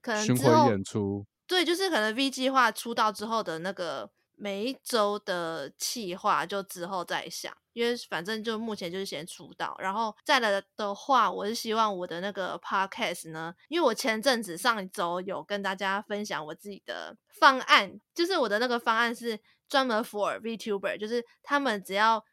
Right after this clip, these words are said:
Speaker 1: 免费给我，哎，不是免费啦，我们算是免费的互相合作的方式，互相推广，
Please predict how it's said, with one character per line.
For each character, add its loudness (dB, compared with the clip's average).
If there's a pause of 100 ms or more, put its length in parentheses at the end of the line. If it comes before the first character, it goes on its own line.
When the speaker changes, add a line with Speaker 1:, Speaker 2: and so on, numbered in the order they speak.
Speaker 1:
免 -2
费 4
给 0
我， -2
哎， -4
不 -4
是 -4
免 -6
费 -4
啦， -10 (180)
我 -4
们 2
算 4
是 -2
免 0
费 2
的 0
互 -4
相 0
合 -6
作 -6
的 -4
方 -6
式， -14 (260)
互 -2
相 0
推 -6
广， -10